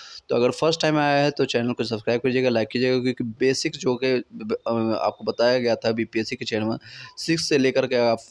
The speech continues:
वन to फ़ाइव के लिए फाइट कर रहे हैं, even नाइन से टेंथ, इलेवन से ट्वेल्थ, सिक्स से लेकर के ट्वेल्थ एनसीईआरटी जरूर से एक बार पढ़ जाइएगा, एससीईआरटी का बुक्स जो कि बीटीबीसी का आता है बिहार पब्लिकेशन का। तो इसमें हमने ये सारे नोट्स,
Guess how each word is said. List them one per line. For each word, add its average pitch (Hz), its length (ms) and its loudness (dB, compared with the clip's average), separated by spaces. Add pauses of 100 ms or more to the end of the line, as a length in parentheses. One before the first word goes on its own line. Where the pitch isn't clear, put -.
वन 123 220 -2
to 139 120 -2
फ़ाइव 117 200 0
के 127 140 -2
लिए 120 80 0
फाइट 110 260 0
कर 113 160 0
रहे 123 180 0
हैं, 127 80 0
even 113 140 0
नाइन 113 140 0
से 113 120 -8
टेंथ, 117 220 -4
इलेवन 113 280 2
से 113 120 -4
ट्वेल्थ, 127 240 -2 (360)
सिक्स 151 220 -2
से 143 120 0
लेकर 131 200 0
के 135 100 2
ट्वेल्थ 120 280 0 (220)
एनसीईआरटी 117 580 -2 (100)
जरूर 113 280 2
से 127 120 -2
एक 123 100 0
बार 127 80 0
पढ़ 123 200 -2
जाइएगा, 123 360 0
एससीईआरटी 113 520 -2
का 113 100 -2
बुक्स 110 320 -6
जो 117 140 -2
कि 110 100 -8
बीटीबीसी 110 520 -4
का 110 120 -2
आता 113 300 -2
है 151 160 -2 (520)
बिहार 117 300 2
पब्लिकेशन 110 480 -4
का। 110 160 -4
तो 107 120 -6
इसमें 117 380 -2
हमने 123 380 0
ये 117 80 -2
सारे 110 300 0
नोट्स, 110 400 -4